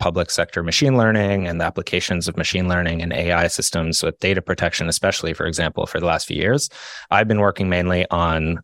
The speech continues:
global regulation and technology policy areas with a focus on the kind of platform governance, platform regulation space. And one of the, I guess, the main moves we're trying to do here is just to provide a more critical intervention and actually a bit of a pushback to say, "Hey,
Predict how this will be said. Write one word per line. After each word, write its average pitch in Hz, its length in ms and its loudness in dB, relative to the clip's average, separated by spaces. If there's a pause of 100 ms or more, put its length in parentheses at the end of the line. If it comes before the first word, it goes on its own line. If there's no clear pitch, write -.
global 95 260 2
regulation 87 640 0
and 85 100 -2
technology 87 480 -2
policy 82 420 -2
areas 80 320 -2
with 82 120 -6
a - 60 -12
focus - 420 -2
on 80 140 -2
the 80 80 -4
kind 80 200 -4
of 78 120 -4
platform 82 420 -2
governance, 78 460 -2
platform 78 420 -4
regulation 92 460 -2
space. - 320 -4 (520)
And 113 220 4
one 127 160 6
of 190 80 6
the, 92 420 4
I 107 80 2
guess, 98 280 2
the 104 100 -2
main 92 640 0
moves 135 380 4
we're 98 100 4
trying 87 280 0
to 92 100 -2
do 101 160 2
here 87 580 2
is 107 100 2
just 113 200 2
to 113 60 0
provide 87 520 2
a 104 60 0
more 98 260 4
critical 98 460 0
intervention 92 520 0
and 90 120 0
actually 101 320 0
a 90 60 0
bit 85 140 0
of 95 120 0
a 87 40 0
pushback 80 520 0
to 85 120 -6
say, 82 220 2
"Hey, 90 320 2